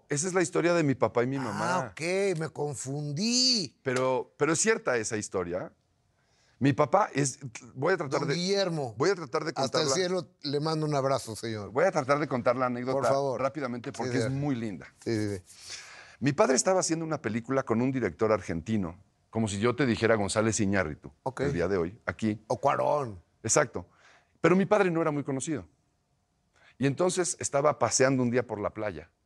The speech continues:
Speaker 1: literalmente por la playa en Buenos Aires, y vio a mi mamá que estaba fumando y se acercó a pedirle un cigarrillo. Entonces mi madre lo vio con ojos así de, "¿Y este quién es?", ¿no?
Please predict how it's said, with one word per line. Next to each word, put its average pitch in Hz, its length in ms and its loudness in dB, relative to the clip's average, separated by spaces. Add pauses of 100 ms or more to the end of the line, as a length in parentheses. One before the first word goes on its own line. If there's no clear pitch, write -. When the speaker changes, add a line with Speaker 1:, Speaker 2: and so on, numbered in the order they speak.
(640)
Speaker 1:
literalmente 107 580 4
por 78 140 -2
la 69 80 2
playa 82 260 4
en 95 60 4
Buenos 101 300 -2
Aires, 104 300 -4 (500)
y 151 200 -2
vio 131 280 2
a 135 40 0
mi 135 120 0
mamá 131 400 -6 (440)
que - 120 -20
estaba 87 240 2
fumando 120 480 -2 (560)
y 107 300 0
se - 140 -2
acercó 92 280 2
a 82 60 0
pedirle 90 240 2
un 101 60 0
cigarrillo. 160 380 -2 (300)
Entonces 113 200 -10
mi 123 120 -4
madre 131 520 0 (280)
lo 107 180 0
vio 113 240 2
con 98 420 -10
ojos 101 280 -2
así 92 180 -2
de, 92 340 4 (680)
"¿Y 101 140 2
este 104 320 2
quién 85 400 0
es?", 76 480 -4
¿no? 62 300 -8